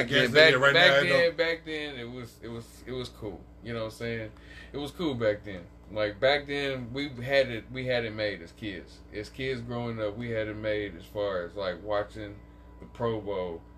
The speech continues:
Speaker 2: in the competition where the best of the best did the competition and the best of the best played,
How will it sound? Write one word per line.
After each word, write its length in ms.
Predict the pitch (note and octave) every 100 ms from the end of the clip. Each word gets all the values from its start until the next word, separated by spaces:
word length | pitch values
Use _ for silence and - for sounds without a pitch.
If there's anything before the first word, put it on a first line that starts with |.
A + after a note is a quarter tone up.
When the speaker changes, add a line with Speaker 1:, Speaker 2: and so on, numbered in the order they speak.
| - -
Speaker 2:
in 100 | F#2+
the 80 | G#2
competition 840 | G#2 A#2 A2 G#2+ G#2 A2 G#2 G2+ F2+
where 300 | F#2+ F2+ F2+
the 100 | F#2
best 340 | F2 G#2+ G#2+
of 60 | G#2+
the 60 | G#2+
best 440 | A2 G2+ G2+ G2
did 260 | G#2+ G#2 G2 G#2
the 60 |
competition 720 | - G2 F#2+ - A#2 A2 A2+
and 140 | G#2 E2+
the 40 |
best 240 | G#2 G#2 A2
of 60 |
the 40 | A2
best 300 | G#2+ G#2+ -
played, 380 | B2+ A#2+ A#2+